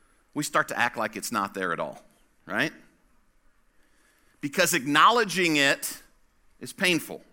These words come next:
But the truth is, acknowledging it is the first step toward healing. And Jesus asks,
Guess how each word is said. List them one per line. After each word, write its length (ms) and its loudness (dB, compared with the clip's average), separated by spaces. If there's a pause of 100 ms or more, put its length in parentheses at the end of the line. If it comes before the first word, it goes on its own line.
(1700)
But 220 -2
the 100 -2
truth 500 -2
is, 580 -12 (680)
acknowledging 760 2
it 220 -2
is 220 -2
the 100 -6
first 720 -2 (180)
step 520 2 (300)
toward 500 -2 (180)
healing. 480 -2 (1200)
And 140 -4
Jesus 440 0
asks, 680 -6